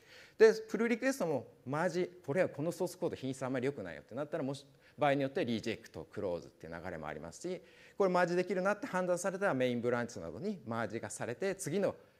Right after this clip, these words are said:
シーアイなどのビルドが走って、実際にAzureなどの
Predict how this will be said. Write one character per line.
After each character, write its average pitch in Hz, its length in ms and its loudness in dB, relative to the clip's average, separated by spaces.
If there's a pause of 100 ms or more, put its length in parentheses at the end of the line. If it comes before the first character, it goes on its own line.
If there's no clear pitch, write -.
シ - 200 -4
ー 151 100 6
ア - 20 6
イ 120 40 4
な 104 100 -2
ど 98 80 -6
の 160 120 -6
ビ 107 160 -6
ル 98 100 -6
ド 95 100 -6
が - 100 -18
走 101 200 -16
っ - 20 -20
て、 95 80 -12
実 110 260 -8
際 107 200 -4
に 147 160 -4
Azure 98 420 -6
な 147 100 -8
ど 196 120 -4
の 165 160 -2